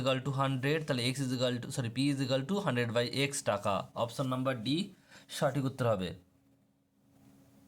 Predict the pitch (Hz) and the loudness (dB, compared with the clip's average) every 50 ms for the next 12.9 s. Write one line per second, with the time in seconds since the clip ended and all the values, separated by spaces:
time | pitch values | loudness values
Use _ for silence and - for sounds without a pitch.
0 | - - - - - - - - - - - 147 131 147 165 - 127 131 - - | -20 -20 -20 -20 -18 -18 -18 -12 0 8 10 10 12 12 10 10 10 10 10 6
1 | 165 147 143 143 139 143 156 156 - - 175 170 165 156 135 127 113 117 113 - | 4 4 4 2 2 0 0 -2 -2 -2 -2 0 0 0 0 0 0 -2 -2 -2
2 | - 104 101 95 90 87 90 - - - _ - - _ _ _ _ _ _ _ | 0 0 0 0 -2 -4 -8 -12 -16 -20 _ -20 -20 _ _ _ _ _ _ _
3 | _ _ _ _ _ _ - - - - - - - - - - - - - - | _ _ _ _ _ _ -20 -20 -20 -20 -20 -20 -20 -20 -20 -20 -20 -18 -20 -20
4 | - - - - - - - - - - - - - - - - - - - - | -20 -20 -20 -20 -20 -20 -20 -20 -20 -20 -20 -20 -20 -20 -20 -20 -20 -20 -20 -20
5 | - - - - - - - - - - - - - - - - - - - - | -20 -20 -20 -20 -20 -20 -20 -20 -20 -20 -20 -20 -20 -20 -20 -20 -20 -18 -18 -18
6 | - - - - - - - - - - - - - - - 110 110 - 147 135 | -20 -20 -20 -20 -20 -20 -20 -20 -20 -20 -20 -20 -6 2 4 6 8 8 10 10
7 | 135 135 139 139 147 143 - 147 135 139 139 139 147 143 156 131 127 123 123 123 | 10 8 8 6 4 0 0 0 -2 -2 -2 0 0 0 0 0 0 -2 -2 0
8 | 131 131 120 139 151 147 - 113 117 104 - - - - - - - - - - | 0 0 0 0 -2 0 -2 -2 -4 -4 -6 -8 -12 -12 -14 -16 -20 -20 -20 -20
9 | - - - 135 151 151 - 156 143 151 151 139 143 139 147 143 143 139 131 143 | -16 -6 -2 -2 -2 -2 -2 -4 -4 -2 0 0 0 0 0 0 0 0 2 0
10 | 151 131 143 147 131 135 131 113 123 156 156 - - - _ 117 123 139 139 - | 0 0 0 0 0 0 0 0 0 0 -2 -4 -10 -12 _ 0 2 2 2 2
11 | 139 - 113 107 - - 135 143 151 156 160 160 160 - - - - - 123 - | 0 0 -2 -2 0 0 2 2 2 2 2 0 -2 -6 -12 -10 -6 -4 0 0
12 | 175 170 - - 143 139 131 120 120 123 127 127 123 117 - 139 131 143 | 0 0 2 2 2 2 4 2 2 2 2 2 2 0 0 0 0 2